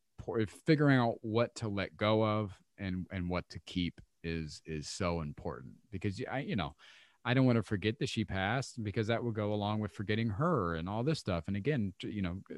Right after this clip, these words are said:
growth comes with trauma and et cetera, et cetera. And so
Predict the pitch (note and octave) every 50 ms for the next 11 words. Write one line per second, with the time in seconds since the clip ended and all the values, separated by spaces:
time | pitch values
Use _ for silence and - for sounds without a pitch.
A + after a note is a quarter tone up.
0 | - A#2 G2 G#2+ G#2 G#2 A2 - - - G#2 G#2 G2 G2+ E2+ - - - F3 E3
1 | D#3 D3+ C#3+ C3 A#2 G#2 G2 F#2+ F#2 F#2+ G#2 G2 A2 F#2+ D#2+ - - - G#2+ F#2+
2 | - - G2 - - - F3 E3 D#3 - - C#3 B2 A#2 G#2+ G2 - - A2+ G#2
3 | G2